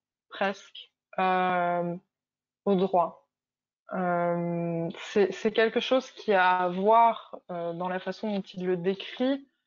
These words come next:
avec, euh, la foi, le religieux, la famille, euh, presque,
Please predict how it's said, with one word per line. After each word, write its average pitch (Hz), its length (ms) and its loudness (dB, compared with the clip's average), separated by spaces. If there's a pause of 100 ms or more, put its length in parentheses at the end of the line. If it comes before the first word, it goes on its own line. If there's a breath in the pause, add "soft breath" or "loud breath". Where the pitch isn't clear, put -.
(320)
avec, 196 580 0
euh, 175 960 4
la 175 180 0
foi, 220 640 2 (360)
le 196 180 2
religieux, 220 880 4
la 156 160 2
famille, 214 720 2 (880)
euh, 180 800 2 (340)
presque, - 460 0